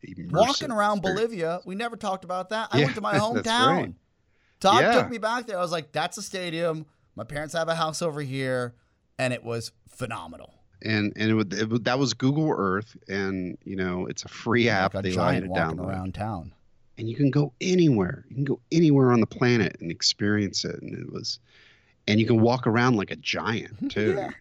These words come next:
Speaker 1: Like, I was in
Speaker 2: exactly.
Speaker 1: New York, like Godzilla, just walking through these
Speaker 2: <laughs>
Speaker 1: skyscrapers.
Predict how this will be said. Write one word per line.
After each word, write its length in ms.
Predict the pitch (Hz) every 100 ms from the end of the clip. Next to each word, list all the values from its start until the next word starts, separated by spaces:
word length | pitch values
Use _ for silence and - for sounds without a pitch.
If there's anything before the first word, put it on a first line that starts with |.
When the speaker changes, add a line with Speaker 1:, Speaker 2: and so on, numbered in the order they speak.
| -
Speaker 1:
Like, 140 | 90 330 294
I 60 | -
was 160 | 104 104
in 80 |
Speaker 2:
exactly. 60 | 110
Speaker 1:
New 140 | 101
York, 300 | 92 101 104
like 180 | 82 80
Godzilla, 640 | - 87 87 78 90 98 76
just 200 | 73 -
walking 340 | 82 80 175 -
through 240 | 359 80
these 140 | 82 -
Speaker 2:
<laughs> 60 |
Speaker 1:
skyscrapers. 1000 | - 78 87 - - 65 - - - -